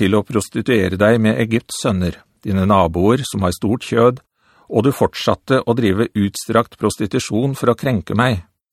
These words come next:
Og se, jeg skal visselig rekke ut min hånd mot deg, og jeg skal redusere din fastsatte del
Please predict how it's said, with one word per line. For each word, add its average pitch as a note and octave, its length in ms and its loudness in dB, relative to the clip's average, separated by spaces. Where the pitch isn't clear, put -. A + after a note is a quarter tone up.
Og A#2 120 -6
se, F#2+ 180 -4
jeg G#2 220 0
skal A2+ 280 0
visselig A#2+ 560 -2
rekke B2 280 -2
ut A2+ 360 0
min A#2 160 0
hånd A#2 240 0
mot B2+ 160 -2
deg, G2 280 0
og A2 80 4
jeg F#2 200 4
skal G#2 260 0
redusere G#2 640 0
din G#2 340 0
fastsatte - 640 -2
del G#2 280 2